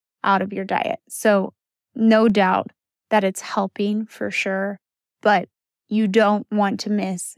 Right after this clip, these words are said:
that dietary component of whole grains. Okay, well, that's all I have for you today. I hope that this was a helpful episode.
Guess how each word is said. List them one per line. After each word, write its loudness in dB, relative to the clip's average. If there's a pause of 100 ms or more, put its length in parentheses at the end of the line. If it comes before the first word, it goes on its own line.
(120)
that -6
dietary -2
component -6
of -12
whole -4
grains. -8 (680)
Okay, -2 (240)
well, 0
that's 2
all 2
I 4
have 4
for -2
you 2
today. 0 (340)
I 4
hope 2
that 0
this 0
was 2 (180)
a -2
helpful 2
episode. 0